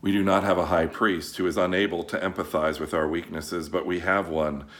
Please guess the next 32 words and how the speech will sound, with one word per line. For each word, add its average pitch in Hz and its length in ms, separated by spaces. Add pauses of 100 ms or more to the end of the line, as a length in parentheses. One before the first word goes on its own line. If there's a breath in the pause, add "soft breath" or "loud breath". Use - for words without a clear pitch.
(200 loud breath)
who 98 140
has 98 180
been 95 180
tempted 98 420
in 85 160
every 92 320
way, 78 300
just 85 300
as 90 140
we 117 180
are, 73 380 (340 loud breath)
yet 95 200
he 107 280
did 78 160
not 80 260
sin." 73 460 (500 loud breath)
Let 113 220
us 123 160
then 117 240
approach 113 480
God's 95 300
throne 113 300
of 113 120
grace 101 320
with 87 160
confidence 104 600
so 95 80
that 87 160
we 104 120
may 104 200
receive 110 480
mercy 101 500